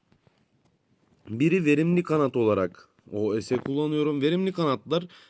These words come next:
az çok, e, hepinizin de bileceği şekilde gol atmak için bir tık daha fazla uğraşan kanat sisteminde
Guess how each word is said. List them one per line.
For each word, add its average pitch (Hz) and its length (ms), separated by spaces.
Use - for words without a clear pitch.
az 151 200
çok, - 440
e, 98 200
hepinizin 135 520
de 131 140
bileceği 123 360
şekilde 110 580
gol 151 180
atmak 165 380
için 165 320
bir 160 200
tık 143 220
daha 156 160
fazla 113 380
uğraşan 104 500
kanat 143 360
sisteminde 104 840